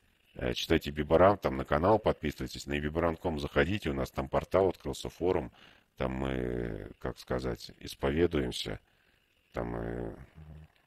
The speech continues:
молимся. И, собственно, видите, тут есть и, и вместо пилы можно это. А, летающий ранец есть, там летаешь, там прям молотом бьёшь, но мне это не очень понравилось.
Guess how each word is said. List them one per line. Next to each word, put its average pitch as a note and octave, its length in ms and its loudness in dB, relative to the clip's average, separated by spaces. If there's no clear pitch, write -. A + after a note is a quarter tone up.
молимся. C#2+ 760 -2
И, C2 400 -4
собственно, - 360 -8
видите, D#2+ 220 -4
тут C#2 200 -8
есть C2 240 -6
и, B1+ 40 -10
и B1+ 760 -6
вместо B1+ 340 -10
пилы C#2 300 -2
можно B1 300 -6
это. F#2 420 0
А, D#2 220 10
летающий D2+ 540 6
ранец G2 460 10
есть, D2+ 200 0
там C#2 120 -2
летаешь, F2 420 4
там C2 160 -6
прям - 180 -2
молотом C#2+ 420 -2
бьёшь, E2 260 0
но C#2 80 -2
мне C#2 160 0
это - 160 -10
не D2 100 -2
очень C2 300 -2
понравилось. C#2+ 640 0